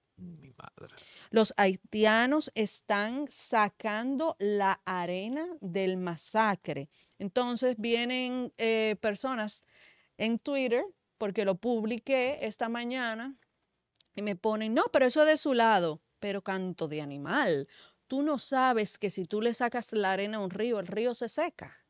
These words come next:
Speaker 1: Claro.
Speaker 2: Puede ser de su lado, del lado de nosotros, del lado del, de quien sea, de al frente, se va a secar el río. Porque además del agua que se están llevando,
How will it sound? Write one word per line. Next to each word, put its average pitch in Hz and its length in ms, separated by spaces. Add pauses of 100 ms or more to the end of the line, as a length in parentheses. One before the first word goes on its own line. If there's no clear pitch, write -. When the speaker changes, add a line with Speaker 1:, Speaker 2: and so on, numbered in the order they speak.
(120)
Speaker 1:
Claro. 92 280
Speaker 2:
Puede 277 240
ser 269 260
de 254 140
su 247 200
lado, 226 420
del 208 180
lado 233 220
de 262 120
nosotros, 247 640
del 214 180
lado 233 220
del, 269 300
de 214 200
quien 202 300
sea, 247 340
de 208 120
al 190 100
frente, 262 640 (220)
se - 300
va 185 100
a 185 40
secar 202 380
el 180 80
río. 185 480 (1120)
Porque 226 320
además 214 460
del 208 240
agua 214 480
que 208 120
se 180 80
están 170 220
llevando, 208 560